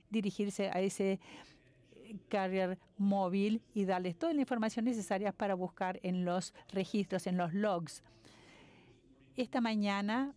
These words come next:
hubo alguien, creo que de Spam House, y sobre consideraciones de seguridad. Sé que a algunas personas le preu-, preocupaba la seguridad en I P v seis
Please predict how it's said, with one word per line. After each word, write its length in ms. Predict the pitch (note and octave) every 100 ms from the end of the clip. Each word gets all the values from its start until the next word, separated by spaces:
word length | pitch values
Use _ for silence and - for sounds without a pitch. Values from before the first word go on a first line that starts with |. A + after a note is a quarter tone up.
| -
hubo 280 | A3+ G#3+ G#3
alguien, 380 | G#3 G#3+ G#3 G#3
creo 220 | G3 G#3
que 120 | G#3
de 120 | G3 F#3+
Spam 380 | - - G3 G3
House, 760 | - G3+ G3+ G3 G3 G3+ - - -
y 500 | G3+ G3+ G3 F#3+ G3 G3
sobre 340 | - F#3+ G3
consideraciones 580 | G3 G3 G3+ F#3+ G3+ F#3+
de 80 | G3
seguridad. 420 | F#3+ G3 G3+ E3+ - -
Sé 160 | -
que 60 | D4
a 20 |
algunas 420 | D4 D4 - - - -
personas 400 | A#3 A#3 A#3+ A#3
le 100 | A#3
preu-, 240 | - G#3+ - -
preocupaba 540 | G#3 G#3 G#3 G#3 G#3
la 140 | G#3 G3+
seguridad 420 | G#3 G3+ G3 G3
en 140 | G3+
I 80 | G3
P 120 | F#3+
v 100 | F3+ E3+
seis 420 | - G3+ G#3